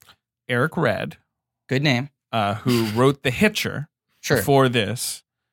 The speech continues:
Speaker 1: which was his college thesis.
Speaker 2: Okay.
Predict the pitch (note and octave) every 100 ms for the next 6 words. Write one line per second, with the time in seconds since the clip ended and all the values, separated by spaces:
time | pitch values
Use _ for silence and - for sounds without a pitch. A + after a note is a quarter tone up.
0 | _ A#2+ B2+ G#2+ A#2+ G#2+ - D3 D3 D3+
1 | - - D3+ C#3+ - - - - _ _
2 | _ _ _ C3+ - C3+